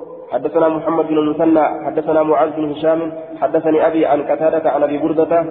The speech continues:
عن عبد الله أن أباه حدثه أن النبي صلى الله عليه وسلم كان إذا خاف قوما جلال، نبي يرو أرم صدات. قال كجلت: "اللهم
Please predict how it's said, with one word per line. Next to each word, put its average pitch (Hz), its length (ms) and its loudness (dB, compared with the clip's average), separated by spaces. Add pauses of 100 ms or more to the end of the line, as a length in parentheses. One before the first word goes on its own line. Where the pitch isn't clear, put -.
(280)
عن 131 140 4
عبد 143 160 2
الله 151 360 2
أن 151 120 0
أباه 160 380 2 (440)
حدثه 151 360 2
أن 151 60 4
النبي 156 300 2
صلى 151 140 2
الله 160 220 4
عليه 160 160 4
وسلم 156 220 2
كان 160 180 4
إذا 147 260 2
خاف 151 280 0
قوما 151 400 2
جلال، 131 360 -2 (400)
نبي 151 460 -2
يرو 160 200 4
أرم 160 180 0
صدات. 139 300 -2 (580)
قال 160 240 4
كجلت: 156 360 -2
"اللهم 151 640 0